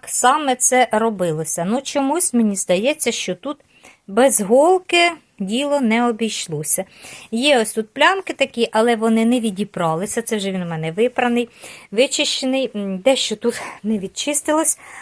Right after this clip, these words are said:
але для мене це не суттєво. Е, для мене головне, м, сам колорит, сам візерунок, цікава техніка.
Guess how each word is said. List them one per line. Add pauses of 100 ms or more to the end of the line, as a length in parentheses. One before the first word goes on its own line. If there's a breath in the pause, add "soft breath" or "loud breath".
(160 loud breath)
але
для
мене
це
не
суттєво. (500 loud breath)
Е,
для
мене
головне, (120)
м,
сам
колорит,
сам (840 soft breath)
візерунок,
цікава
техніка.